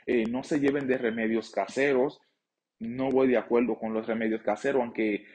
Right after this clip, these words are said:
a nuestros abuelos les funcionó. Estamos en otra época, donde hoy en día todo el mundo con una cuenta de, de YouTube,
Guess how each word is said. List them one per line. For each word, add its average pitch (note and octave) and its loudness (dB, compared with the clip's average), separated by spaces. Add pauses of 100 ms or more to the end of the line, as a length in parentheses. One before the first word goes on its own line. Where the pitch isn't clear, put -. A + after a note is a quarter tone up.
(140)
a A2 -2
nuestros A#2 -4
abuelos A2 2
les B2 0
funcionó. C3+ -4
Estamos C3+ -8
en C3 -8
otra A#2 -2
época, - -4 (300)
donde A#2 -2
hoy B2 2
en C3+ -2
día C3+ 2
todo C3 2
el C3+ 0
mundo C3+ -2
con A#2+ 2
una B2+ -6
cuenta B2 2
de, A2 2
de A#2 -2
YouTube, C#3+ -2